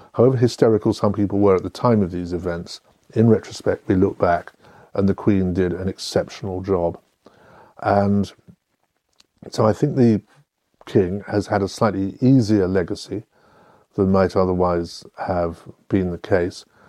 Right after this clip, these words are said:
Is he capable of being a unifying figure? Yes, I think he is. I think he's shown that already. I think he has shown an explicit understanding of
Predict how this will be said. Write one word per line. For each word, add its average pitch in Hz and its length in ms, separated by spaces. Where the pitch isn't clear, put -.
Is 120 200
he 123 80
capable 104 400
of 98 60
being 101 220
a 104 40
unifying 98 480
figure? 101 260
Yes, 98 240
I 90 100
think 90 180
he 90 100
is. 87 220
I 98 60
think 92 180
he's 101 140
shown 95 260
that 90 240
already. 92 460
I 92 60
think 95 180
he 95 340
has 95 200
shown 98 440
an 98 320
explicit - 640
understanding 85 720
of 90 460